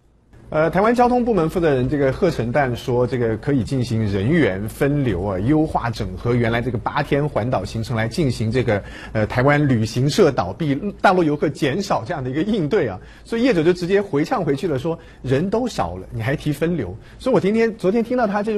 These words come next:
说的时候，我也有点反应不过来，到底这是什么办法？你人少了，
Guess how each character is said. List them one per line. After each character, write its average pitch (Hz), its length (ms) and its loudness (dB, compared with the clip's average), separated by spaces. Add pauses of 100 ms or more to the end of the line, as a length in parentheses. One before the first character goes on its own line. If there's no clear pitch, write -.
(100)
说 - 200 -4
的 175 120 0
时 180 100 -2
候， 160 60 2
我 156 120 2
也 220 60 4
有 143 140 2
点 110 260 -2
反 107 180 -4
应 156 120 0
不 123 100 -4
过 147 140 2
来， 110 120 0
到 170 160 0
底 110 220 -6 (140)
这 226 100 -8
是 185 60 -6
什 160 100 -4
么 107 80 -4
办 131 240 -2
法？ 104 140 -8
你 120 140 -6
人 131 220 -2
少 135 220 -2
了， 101 100 -6